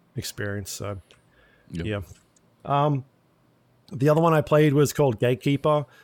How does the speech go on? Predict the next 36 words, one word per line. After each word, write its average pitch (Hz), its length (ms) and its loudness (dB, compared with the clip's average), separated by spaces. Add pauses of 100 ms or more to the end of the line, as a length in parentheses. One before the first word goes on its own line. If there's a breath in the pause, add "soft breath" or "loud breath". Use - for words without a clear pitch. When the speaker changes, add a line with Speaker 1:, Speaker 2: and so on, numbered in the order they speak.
(300 loud breath)
Speaker 1:
Uh, 123 200 0
Gatekeeper 135 520 0
is 120 520 0
a 113 380 -4
roguelike 120 500 0
game, 127 420 0
and 117 140 -4
if 110 80 -4
you're 123 100 2
looking 135 240 -2
for 120 100 -6
roguelike 117 420 0
games 110 640 -4 (580)
in 113 200 -8
Steam 104 560 -6 (520)
Next 113 360 -8
Fest, - 500 -8
there's 107 400 -4
Speaker 2:
Oh, 67 60 -10
yeah. 64 40 -12 (260)
Speaker 1:
most 107 340 -6
of 92 60 -8
them. 92 120 -6
Speaker 2:
S-, - 180 -12 (120)
seven 73 360 -8
hundred 78 340 -10
thousand, 95 440 -10
yeah. - 240 -4
Speaker 1:
<laughs> - 800 -20
Yeah. 117 340 -4 (720 loud breath)
Uh, 113 480 0 (160)
they're, 120 300 2
they're 117 260 0
all 110 180 -2
pretty 101 280 -6
much 98 420 -8